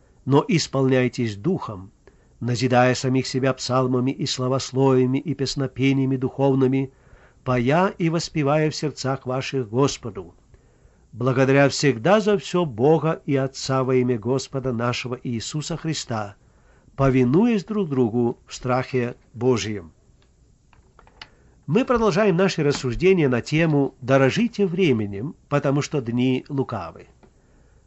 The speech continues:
В прошлый раз мы уже подчеркнули, что время — это самый дорогой подарок от Бога. И хотя оно очень коротко в сравнении с вечностью, но только во времени человек приобретает всё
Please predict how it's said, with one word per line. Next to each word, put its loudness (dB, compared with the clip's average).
В -20
прошлый -2
раз 2
мы 2
уже -2
подчеркнули, -2
что 0
время — 2
это -2
самый 0
дорогой 0
подарок -2
от -6
Бога. 0
И 0
хотя 0
оно 2
очень 0
коротко 0
в -10
сравнении 2
с -6
вечностью, -4
но 4
только 2
во 4
времени 0
человек 0
приобретает 0
всё 2